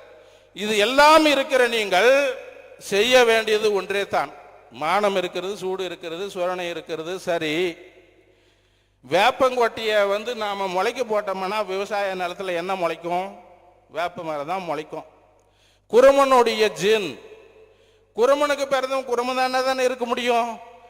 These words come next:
நம்ம ரத்தமே குறும்பர் ரத்தம் தானே ஓடிட்டு இருக்கு. இவ்வளவு நாள் அது எப்படியோ போச்சு. நாம பல்லவ மன்னர்களாக இருக்கலாம், கோட்டை கட்டி இருக்கலாம், எல்லாம் பண்ணியிருக்கலாம். கோயில்ல மணி அடிக்கிறவனே தொழிலை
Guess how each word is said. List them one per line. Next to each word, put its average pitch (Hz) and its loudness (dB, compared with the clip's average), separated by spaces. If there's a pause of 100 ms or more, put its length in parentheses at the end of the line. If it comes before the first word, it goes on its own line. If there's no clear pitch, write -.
(120)
நம்ம 220 -6
ரத்தமே 262 -2
குறும்பர் 247 4
ரத்தம் 226 -2
தானே 240 2
ஓடிட்டு 233 0
இருக்கு. 208 -10 (600)
இவ்வளவு 214 0
நாள் 240 4
அது 247 2
எப்படியோ 240 -2
போச்சு. 240 -2 (520)
நாம 180 -2 (120)
பல்லவ 190 4
மன்னர்களாக 175 0
இருக்கலாம், 175 0 (640)
கோட்டை 190 2
கட்டி 165 -6
இருக்கலாம், 165 -4
எல்லாம் 214 -4
பண்ணியிருக்கலாம். 202 -4 (1600)
கோயில்ல 262 0
மணி 214 -4
அடிக்கிறவனே 254 -6
தொழிலை 262 -8